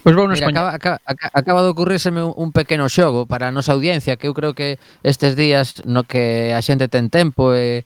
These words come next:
Speaker 2: e a creatividade, pois, eh, é bastante potente, como estábamos a comentar hai uns minutos, a ver que vos parece eh, si é boa idea. Eh, audiencia, de verdade que isto non estaba preparado, se me acaba de ocurrir sobre a marcha,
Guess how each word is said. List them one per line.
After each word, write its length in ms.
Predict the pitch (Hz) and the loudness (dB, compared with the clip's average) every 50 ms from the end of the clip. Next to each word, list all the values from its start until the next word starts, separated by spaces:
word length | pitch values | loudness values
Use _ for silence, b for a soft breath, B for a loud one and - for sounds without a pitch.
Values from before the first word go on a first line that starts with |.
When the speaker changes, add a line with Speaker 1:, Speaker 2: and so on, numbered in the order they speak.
| B B B B B - | B B B B B 0
Speaker 2:
e 60 | 117 | 0
a 80 | 120 113 - _ - | 0 0 -2 _ -6
creatividade, 1120 | - 120 117 117 110 - 131 123 120 120 131 139 139 135 135 135 135 135 135 131 131 131 b b b b - - | -2 0 0 0 0 0 0 2 2 2 2 2 2 2 0 0 0 0 -2 -2 -4 -6 b b b b -8 -2
pois, 320 | - 110 110 107 - - - | 0 0 0 0 -2 -2 -2
eh, 560 | 120 117 117 117 113 113 113 110 110 110 107 - - | -2 0 0 0 -2 -2 -2 -2 -4 -4 -6 -6 -6
é 100 | 123 120 | -4 -2
bastante 640 | 113 120 117 - - 123 123 117 - 127 120 117 | 0 0 0 0 -2 -2 0 0 2 2 2 2
potente, 480 | - - 127 120 - 165 165 156 - 127 | 2 0 0 2 2 0 0 0 0 -2
como 160 | - 120 113 | 0 0 -2
estábamos 400 | 113 - - 110 117 120 127 120 | 0 0 2 0 0 0 0 0
a 80 | 135 117 | 0 0
comentar 320 | 123 120 120 120 131 127 | 0 -2 -2 -2 0 0
hai 80 | 127 131 | 0 2
uns 80 | 123 | 2
minutos, 480 | 127 139 156 165 135 156 151 147 - B B B B B - | 2 0 0 0 2 0 0 0 -4 B B B B B 0
a 80 | 123 | 2
ver 160 | 127 147 - - | 2 2 2 0
que 80 | 151 | 0
vos 160 | 139 147 143 | 0 0 0
parece 560 | - - 139 156 185 175 - - 190 202 220 b b b b b b _ | 2 0 2 2 2 0 0 -2 -2 -2 -4 b b b b b b _
eh, 720 | - - 127 117 117 110 107 107 104 104 104 104 104 104 104 110 | -8 -4 -2 -2 0 0 0 -2 -2 -2 -2 -4 -4 -4 -6 -2
si 140 | - - | 0 2
é 60 | 127 135 | 2 4
boa 160 | 139 139 131 | 4 2 2
idea. 400 | 120 107 98 92 95 95 78 69 | 2 0 -2 -2 -2 -4 -6 -6
Eh, 320 | 73 113 113 110 110 107 - | -4 -2 -2 -2 -2 -4 0
audiencia, 440 | 117 120 123 127 151 143 123 117 123 | 0 2 2 2 2 0 2 0 0
de 60 | 117 | 0
verdade 320 | 113 117 123 135 139 139 135 | 0 0 0 -2 -2 -4 -4
que 100 | 123 135 | -6 -6
isto 160 | 127 - 135 | -4 -2 0
non 140 | 131 131 127 | 0 0 0
estaba 200 | - 135 127 120 | 0 0 0 0
preparado, 360 | 131 127 120 135 147 160 160 | 0 0 2 2 2 2 0
se 120 | 139 127 | 0 0
me 80 | 117 120 | -2 -4
acaba 200 | 117 - 139 139 | -2 -2 -2 -2
de 80 | 135 123 | -2 -2
ocurrir 320 | - 135 131 127 139 123 | -6 -8 -8 -8 -8 -4
sobre 240 | - 135 127 127 123 | -2 0 0 0 0
a 40 | 127 | 0
marcha, 360 | 151 156 147 - - 143 | -2 -4 -4 -4 -6 -6